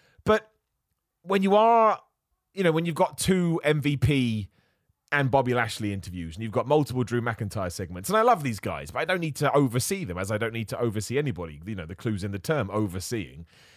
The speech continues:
It kinda seems nuts to me that our only sort of singles program that we did was Charlotte versus Rhea Ripley. I would have liked to have seen something between Eva Marie and Doudrop if we are heading in this direction. And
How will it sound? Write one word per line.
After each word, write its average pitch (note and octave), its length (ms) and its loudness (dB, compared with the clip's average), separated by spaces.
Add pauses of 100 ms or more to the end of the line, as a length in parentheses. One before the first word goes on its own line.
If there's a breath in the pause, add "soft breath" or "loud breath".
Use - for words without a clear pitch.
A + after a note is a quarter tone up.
(100)
It D#3+ 140 -4
kinda A#3 260 4
seems F3 260 0
nuts F3 280 2
to D#3 100 2
me B2 240 0
that A2 160 0
our A#2+ 220 4
only C3+ 500 0 (840 soft breath)
sort C#3 220 -6
of - 60 -10
singles C#3+ 400 0
program B2+ 520 2
that B2+ 100 0
we A2+ 160 -6
did F#2 360 -2
was G#2+ 160 -2
Charlotte A#2 360 2
versus A2 360 -2
Rhea A#2+ 180 2
Ripley. A2 340 -4
I E2+ 80 -4
would G#2+ 100 -2
have A2 80 -2
liked A#2+ 200 -2
to B2+ 40 -4
have A2+ 80 -6
seen B2 160 -2
something B2+ 280 -4
between B2 520 -4 (300 soft breath)
Eva A#2+ 240 -2
Marie D#3 260 4
and F3 140 0
Doudrop D3 480 0
if G#2+ 120 -4
we B2 80 2
are D#3+ 140 4
heading C3 220 2
in A2 80 -6
this G#2 140 -6
direction. G2 520 -6
And F2 240 -12